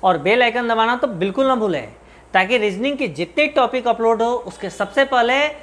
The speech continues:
notification आपको मिले। चलिए, आज जो हम जिस topic की पढ़ाई करेंगे reasoning का, वो हमारा है logical arrangement of words। इसमें क्या है, हम question के माध्यम से बहुत अच्छे से समझेंगे।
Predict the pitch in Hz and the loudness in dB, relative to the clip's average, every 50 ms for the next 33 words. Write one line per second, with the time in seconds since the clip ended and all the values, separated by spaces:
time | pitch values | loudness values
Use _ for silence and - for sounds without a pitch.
0 | - - - 180 196 190 208 196 202 214 214 196 - 269 285 277 - 196 190 185 | -18 -12 -6 -4 -2 0 0 0 2 2 0 2 0 -2 -4 0 0 0 0 0
1 | - - 202 180 156 127 113 110 113 - - - - - - - - - - 269 | -2 -6 -6 -6 -6 -8 -10 -14 -16 -18 -20 -20 -20 -20 -20 -20 -20 -2 2 2
2 | 277 285 269 220 - - 190 226 269 277 247 277 285 269 262 247 254 262 262 262 | 4 6 4 4 4 4 4 4 4 2 2 2 2 2 2 0 -2 -2 -4 -6
3 | 262 269 - - - - - - - - - - - _ - - - 170 233 240 | -10 -12 -16 -20 -20 -20 -20 -20 -20 -20 -20 -20 -20 _ -20 -20 -8 -6 -6 -4
4 | 240 262 262 240 247 277 254 254 269 269 254 226 220 233 247 233 247 240 247 247 | 0 0 0 2 0 -2 -2 -2 -2 2 2 2 4 2 2 0 -2 -2 -2 0
5 | 247 254 240 226 220 185 196 226 233 233 269 254 220 220 233 247 233 233 226 226 | 0 0 0 0 -2 -4 -4 -6 -4 -2 -2 0 0 0 -2 -2 -2 -4 -4 -2
6 | 226 220 208 185 190 196 202 233 - - - - - - - - - - - - | 0 0 0 0 0 -2 -2 -4 -6 -8 -16 -20 -20 -20 -20 -20 -20 -20 -20 -14
7 | - 147 156 180 196 214 208 220 220 - 277 285 285 262 - 226 214 214 202 196 | -6 0 4 4 4 4 2 -2 -2 0 2 2 2 0 0 0 2 2 0 0
8 | 214 226 226 226 220 - 269 294 294 294 - 220 196 156 127 113 110 - - - | 0 0 0 0 -2 -2 -2 -2 -2 -4 -4 -2 -2 -2 -2 -6 -12 -18 -20 -20
9 | - - - - - - - - - - - - - - - - - - - - | -20 -20 -20 -20 -20 -20 -20 -20 -20 -20 -20 -20 -20 -20 -20 -20 -20 -20 -20 -20
10 | - - - 226 220 220 277 311 311 311 311 285 269 262 262 269 285 285 277 - | -20 -4 -2 -2 -2 0 0 0 0 2 2 2 2 2 2 0 -2 -4 -2 -2
11 | 254 226 185 - 277 277 277 285 277 269 240 220 196 202 233 240 233 - 294 233 | -2 -2 0 0 0 0 2 0 2 2 2 2 2 0 -2 -4 -2 -2 -4 -4
12 | 185 165 214 254 277 262 240 226 - - 240 240 - 277 254 - 226 175 151 143 | -2 -2 -2 -2 0 -2 -4 -6 -4 -6 -6 -6 -6 -8 -8 -6 -8 -8 -8 -10
13 | 123 110 101 - | -12 -12 -14 -18